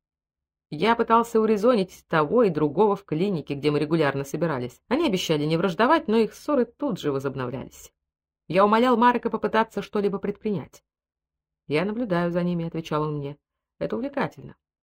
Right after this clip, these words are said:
У Эрамбля появились явные признаки невроза, и вскоре придётся его лечить.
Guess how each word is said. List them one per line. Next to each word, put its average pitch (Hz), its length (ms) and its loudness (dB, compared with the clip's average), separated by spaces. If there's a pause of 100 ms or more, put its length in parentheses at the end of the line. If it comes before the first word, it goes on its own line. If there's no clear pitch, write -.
(120)
У - 20 -2
Эрамбля 165 640 2 (200)
появились 262 520 0
явные 247 500 0
признаки 233 380 0
невроза, 208 540 2
и 110 40 -6
вскоре 180 300 0
придётся 180 400 -2
его 185 120 -4
лечить. 202 460 -8